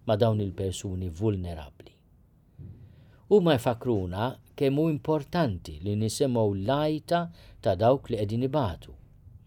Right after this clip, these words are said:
imma wkoll il-karba sikta ta' dawk li qed ibatu weħidhom.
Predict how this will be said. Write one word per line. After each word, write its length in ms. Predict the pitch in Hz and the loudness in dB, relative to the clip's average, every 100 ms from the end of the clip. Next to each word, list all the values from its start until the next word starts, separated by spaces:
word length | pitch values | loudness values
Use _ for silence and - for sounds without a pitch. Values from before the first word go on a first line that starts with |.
| - - - 123 | -20 -20 -6 0
imma 220 | 120 135 | 6 6
wkoll 400 | 117 - 107 85 | 4 0 0 0
il-karba 800 | 95 95 - 135 113 90 76 73 | -6 -8 -8 -4 -4 -4 -8 -10
sikta 640 | - 110 117 131 - 160 165 - - - | -8 -4 -4 -4 -8 -8 -8 -12 -20 -14
ta' 140 | - 80 | -6 -4
dawk 480 | 80 90 127 - - - | -2 -2 -4 -8 -20 -12
li 80 | 92 | -8
qed 240 | - 107 123 | -6 -4 -4
ibatu 480 | 82 78 80 104 | -6 -10 -10 -8
weħidhom. 400 | 92 76 78 82 | -8 -10 -12 -18